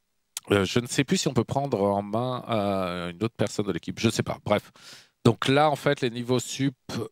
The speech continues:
on va les laisser en automatique pour le commando, c'est-à-dire que quand ils vont acquérir des compétences, c'est le jeu qui va se, s'occuper de distribuer les points. On va déjà gérer notre cas et ce sera déjà bien. Aide à la visée, je ne sais pas exactement.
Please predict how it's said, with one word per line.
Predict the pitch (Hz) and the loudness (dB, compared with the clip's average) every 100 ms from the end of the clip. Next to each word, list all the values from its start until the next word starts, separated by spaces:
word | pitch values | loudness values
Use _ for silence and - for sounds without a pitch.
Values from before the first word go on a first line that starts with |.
| _ | _
on | 117 | 2
va | 117 | 4
les | 139 | 4
laisser | 147 139 - | 2 2 2
en | 143 143 | 0 0
automatique | 139 147 139 131 - 156 - | -2 0 0 -2 -8 -10 2
pour | 165 147 | 4 6
le | 135 | 2
commando, | - 127 123 135 | 0 0 0 0
c'est-à-dire | 147 117 113 110 - | 0 -2 0 0 0
que | |
quand | 98 120 | 0 0
ils | 120 | 0
vont | 117 117 | 0 2
acquérir | 110 - 117 104 107 | 2 0 -2 0 -2
des | 101 | -2
compétences, | 95 101 107 92 123 127 - | -2 -2 0 2 2 0 -4
c'est | - - 123 | -4 0 0
le | 95 104 107 104 98 | 0 0 2 4 0
jeu | - 104 | 0 -2
qui | - 95 | -2 -4
va | - 87 | 0 0
se, | - - 85 78 76 71 73 | -2 -2 0 2 0 -2 -4
s'occuper | - 101 95 - 107 | -4 -4 -2 -2 0
de | |
distribuer | 90 85 - 87 95 | -2 -4 -6 -2 0
les | 90 82 | 0 -4
points. | - - 98 - - - _ _ _ | -2 -2 -2 -4 -18 -20 _ _ _
On | 117 | 2
va | 110 120 | 4 4
déjà | 117 117 123 | 4 2 2
gérer | - 117 113 | 2 2 2
notre | 107 117 - | 2 -4 -4
cas | - 120 139 135 - | 0 2 2 0 -4
et | 104 104 95 95 92 90 87 85 | 0 2 2 2 0 0 0 -2
ce | - - | -4 -4
sera | - | -4
déjà | 104 | -2
bien. | 76 73 - - - | -4 -6 -12 -20 0
Aide | 110 104 | 2 4
à | |
la | 107 | 2
visée, | 101 104 95 107 | 2 -4 -2 -2
je | - | -2
ne | |
sais | 90 | -2
pas | 98 | 0
exactement. | 101 101 - 98 95 98 | 0 -4 -2 -2 0 -4